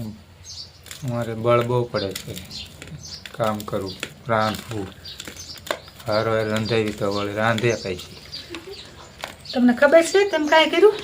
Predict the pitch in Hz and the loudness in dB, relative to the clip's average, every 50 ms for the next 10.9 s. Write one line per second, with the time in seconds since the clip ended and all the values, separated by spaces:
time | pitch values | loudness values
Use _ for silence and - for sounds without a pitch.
0 | - - - - - 233 269 320 320 349 349 349 339 311 294 294 330 302 - 302 | -12 -14 -14 -6 2 4 4 4 6 6 8 8 8 8 8 6 6 4 6 6
1 | 285 269 254 214 208 208 196 180 160 - - - - - - - - - - 139 | 4 6 6 6 4 4 2 0 -4 -8 -12 -14 -16 -16 -18 -20 -12 0 4 6
2 | 123 123 147 165 165 170 180 190 196 202 190 165 - - 156 151 165 165 156 131 | 6 6 6 6 8 8 10 10 10 10 10 8 6 6 6 6 6 8 6 6
3 | 117 - - 127 123 113 101 107 110 - - 98 101 - 107 92 - - - - | 4 2 2 0 0 0 0 -4 -6 -4 -6 -6 -6 -8 -12 -12 -12 -14 -16 -20
4 | - - - - - - 254 262 262 269 277 277 - 339 330 - - - - - | -20 -20 -20 -18 -12 -4 -2 -2 0 0 0 -2 0 -2 -4 -4 -4 -8 -12 -16
5 | - - - - - - - - - - 104 101 104 101 98 - 147 147 151 143 | -18 -16 -16 -16 -16 -16 -18 -18 -14 -10 -6 -4 -4 -4 -2 2 4 6 6 6
6 | 135 135 143 151 143 - 139 135 143 160 156 147 135 - 156 151 147 135 123 110 | 6 4 2 0 0 0 0 2 2 4 2 2 0 2 2 4 4 6 4 4
7 | 92 95 90 - - - - - - 117 - - 113 98 - - 95 82 - - | 2 0 -6 -10 -14 -16 -12 -6 -4 -4 -2 -2 -4 -4 -4 -4 -8 -8 -8 -16
8 | - - - - - - - - 247 254 269 262 - - 285 277 269 285 285 277 | -18 -18 -12 -8 -6 -6 -2 0 2 2 2 2 2 2 2 2 2 0 -4 -4
9 | 277 285 285 285 285 277 262 262 254 247 240 240 262 262 240 226 269 277 277 277 | -4 -4 -4 0 2 6 6 8 8 6 6 4 2 2 4 6 8 10 10 10
10 | 269 262 247 269 269 262 254 254 240 254 269 269 262 - - 262 254 | 8 8 4 2 0 0 0 2 2 2 2 2 0 -2 -2 0 0